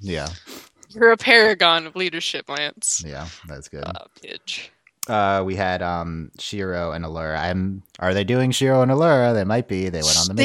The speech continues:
Speaker 1: mission
Speaker 2: they
Speaker 1: together.
Speaker 2: might be. Shiro, w-, well, there wasn't really anything. They, I mean, they kept holding hands, which is adorable to me, just 'cause Allura is huge and just, like, dragging
Speaker 1: Yeah.
Speaker 2: tiny human along. Um, they, I mean, Shiro at the end of the episode was kinda like, "We have to save her." And it's like,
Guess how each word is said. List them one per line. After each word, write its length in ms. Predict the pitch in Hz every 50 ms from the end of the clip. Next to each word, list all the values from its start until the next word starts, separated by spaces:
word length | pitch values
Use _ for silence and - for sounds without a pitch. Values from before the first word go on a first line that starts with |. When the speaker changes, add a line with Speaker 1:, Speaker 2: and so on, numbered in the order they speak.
| 294
Speaker 1:
mission 160 | 302 311 294 -
Speaker 2:
they 80 | 277 277
Speaker 1:
together. 160 | - 285 311
Speaker 2:
might 180 | 349 359 - -
be. 200 | 262 247 226 220
Shiro, 440 | 220 - - - 233 240 240 247 254
w-, 160 | 240 240 233 - -
well, 340 | 226 247 247 247 240 - - - _ _ _ _ _ _ _ -
there 100 | 247 240
wasn't 300 | 262 311 339 311 311 226
really 140 | 247 233 208
anything. 320 | 214 220 - - 202 196 156 - -
They, 120 | 208 202 - -
I 40 | 202
mean, 120 | 208 196
they 100 | 185 185
kept 200 | - 247 269 -
holding 260 | 233 208 190 185 175
hands, 340 | - 196 151 139 123 - -
which 140 | 170 - -
is 120 | 170 - -
adorable 460 | 170 180 180 160 151 147 147 151 170
to 100 | - - 170
me, 80 | 165
just 180 | 160 180 175 -
'cause 140 | 226 208 196
Allura 260 | 202 185 185 180 175
is 140 | 190 185 -
huge 540 | - - - 220 190 170 165 160 180 185
and 80 | 208 220
just, 180 | - - - -
like, 220 | 151 - 202 202
dragging 800 | - 214 214 202 196 190 185 175 165 170 160 156 160 180 185 - - - _ _ -
Speaker 1:
Yeah. 120 | 98 165 156
Speaker 2:
tiny 260 | - 233 208 202 180
human 320 | 185 - - 190 180 175 170
along. 360 | 165 160 156 160 160 170 - - - - - - - - - - - - _ _ _ _ _ -
Um, 580 | - 170 180 185 185 180 180 185 185 185 190 _ _ _ _ _ _ _ _ _ _ _ _ _ _ _ _ _ _ 220 -
they, 100 | - - - - -
I 40 |
mean, 260 | 214 208 202 196 185 -
Shiro 420 | - - - 247 247 254 262 254 240
at 120 | 226 -
the 160 | - 190 196
end 120 | 196 190 190
of 80 | 180 175
the 120 | 175 156
episode 420 | 151 - - - - 151 147 147 156
was 140 | 156 147
kinda 200 | - - - -
like, 100 | - 170 170
"We 80 | 202
have 180 | 202 220 208 -
to 60 | - -
save 300 | - 226 220 208 196 202
her." 180 | 202 185 160
And 100 | 156 165
it's 160 | 185 - -
like, 260 | 202 180 185 180 -